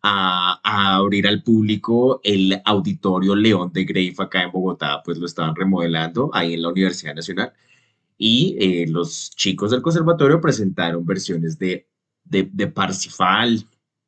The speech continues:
y, y cantaron zarzuelas y etcétera.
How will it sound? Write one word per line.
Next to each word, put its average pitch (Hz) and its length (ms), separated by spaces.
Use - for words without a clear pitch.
y, 92 580
y 107 100
cantaron 92 480
zarzuelas 95 840
y 85 60
etcétera. 95 420